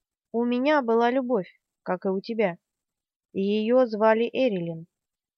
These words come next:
Мы были счастливы с ней так же, как и вы с Пэлом».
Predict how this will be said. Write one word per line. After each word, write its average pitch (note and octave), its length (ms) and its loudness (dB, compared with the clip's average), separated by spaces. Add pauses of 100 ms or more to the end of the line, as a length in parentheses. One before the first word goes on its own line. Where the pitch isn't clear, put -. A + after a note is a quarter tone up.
(360)
Мы A3+ 280 0
были A#3 280 0
счастливы G#3+ 640 2
с - 120 -12
ней F#3+ 180 -2
так A#3 320 0
же, F#3 140 -6
как F3+ 240 -8
и - 20 -2
вы A#3 180 -4
с - 100 -16
Пэлом». E3+ 440 -6